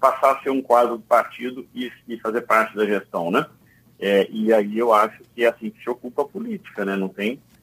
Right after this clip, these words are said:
é, e, e pra convencer as pessoas a se, a se eleger,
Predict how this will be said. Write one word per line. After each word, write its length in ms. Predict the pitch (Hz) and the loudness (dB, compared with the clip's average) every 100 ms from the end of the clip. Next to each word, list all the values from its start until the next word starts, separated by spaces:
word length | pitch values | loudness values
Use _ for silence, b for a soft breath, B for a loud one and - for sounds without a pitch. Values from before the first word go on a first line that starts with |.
| _ - | _ -8
é, 420 | 92 92 87 71 - | -6 -4 -6 -10 -4
e, 120 | 110 | -2
e 200 | 104 117 | -2 -4
pra 160 | - | -4
convencer 520 | - 151 135 131 - 131 | 0 0 0 -4 -6 -10
as 80 | |
pessoas 500 | - 120 - 110 101 92 _ _ _ _ _ - | -4 -6 -4 -4 -4 -6 _ _ _ _ _ 0
a 180 | 101 - - | 0 -2 -2
se, 260 | 123 120 104 | 2 4 2
a 80 | 98 - | -2 0
se 60 | |
eleger, 640 | 127 120 110 104 139 202 - | 2 4 2 0 0 2 0